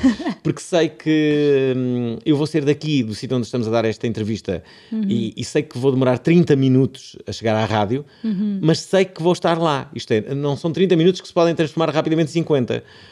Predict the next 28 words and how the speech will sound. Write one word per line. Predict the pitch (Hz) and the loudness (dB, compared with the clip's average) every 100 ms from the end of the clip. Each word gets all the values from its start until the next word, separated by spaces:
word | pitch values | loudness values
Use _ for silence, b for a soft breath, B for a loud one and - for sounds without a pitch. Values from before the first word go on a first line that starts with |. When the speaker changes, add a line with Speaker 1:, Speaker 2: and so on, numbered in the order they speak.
| B | B
Speaker 1:
Sim. | 233 214 - _ | -8 -8 -12 _
Speaker 2:
Porque | - 143 | -4 -2
o | 160 | 0
trânsito | 156 170 185 - | 2 2 0 0
pode | 170 170 | -2 0
provocar | 175 147 147 | -4 -2 0
Speaker 1:
Claro, | 156 - 233 | 2 0 -2
Speaker 2:
isso. | - - | -6 -4
E | 151 | -2
eu | |
Speaker 1:
claro. | 156 | -2
Speaker 2:
se-, | - 160 | -2 -8
ter | - - 208 | -2 4 4
essa | 175 - 139 | 4 -2 -6
certeza, | 131 110 113 92 92 101 - b b b b | -6 0 2 2 -2 -10 -16 b b b b
Speaker 1:
Tá | 208 | -6
Speaker 2:
para | 160 135 | 0 2
mim, | 139 | 2
é | 143 | 2
Speaker 1:
tão | |
Speaker 2:
absolutamente, | - 139 127 127 - | -2 -4 -2 -4 -6
hum, | 131 127 120 120 117 110 110 - | -6 -4 -6 -6 -8 -10 -14 -16
fundamental. | - 127 123 127 101 90 | -10 -4 -4 -4 -10 -10
É | - | -4
mesmo. | 143 113 226 | 0 0 -2
Speaker 1:
Tá | - | -10
tão | 220 208 | -8 -8
alento. | 196 190 | -10 -12